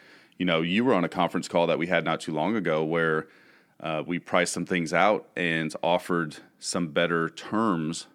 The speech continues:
than the person actually had qualified for at that point in time. And in doing so, we made a mistake.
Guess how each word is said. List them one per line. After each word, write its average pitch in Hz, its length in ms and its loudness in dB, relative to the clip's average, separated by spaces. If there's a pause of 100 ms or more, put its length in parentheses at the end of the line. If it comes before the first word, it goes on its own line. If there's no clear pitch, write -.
(360)
than 82 220 -2
the 80 80 -4
person 82 380 -4
actually 76 260 -4
had 76 140 -4
qualified 90 440 0
for 78 160 -2
at 71 100 -2
that 71 120 -4
point 76 220 -6
in 73 100 -4
time. 73 380 -4 (500)
And 82 400 -4 (100)
in 87 160 -4
doing 104 280 2
so, 73 260 -2
we 90 140 2
made 78 180 0
a - 20 -4
mistake. - 540 -2